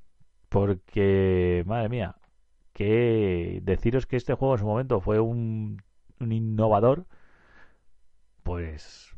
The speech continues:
pues a lo mejor no lo parece, pero tiene más de quince horas de juego, o sea que vais a echarle un ratito por esos cinco euros y os va a encantar. Entonces, eh...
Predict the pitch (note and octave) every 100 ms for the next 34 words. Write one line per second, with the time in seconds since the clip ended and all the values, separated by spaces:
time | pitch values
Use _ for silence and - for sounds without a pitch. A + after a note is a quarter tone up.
0 | - - F2+ F2 G2 B2+ C#3+ C3 A2+ G2+
1 | B2 C3+ G2 F2+ E2+ E2+ E2 - _ _
2 | - E3 C#3+ C3 D#3+ A#2 - F3+ E3+ A2
3 | B2 A#2+ G2 E2+ G#2 - - G2 E2+ F2
4 | G2 A#2 C3 C#3 A#2+ A2+ F#2+ A#2+ G#2+ G2
5 | F#2+ F#2+ F#2 F2+ F2 E2 F#2+ C#3+ - -
6 | - - - _ - - - A2 G2 F#2+
7 | F#2 F2 D2 D2+ E2 - - F#2+ - A#2
8 | - - _ _ - - A#2+ A#2+ A2+ G#2+
9 | G#2 G2+ G2 F#2+ F#2 F2+ F2 E2+ E2 E2+
10 | E2+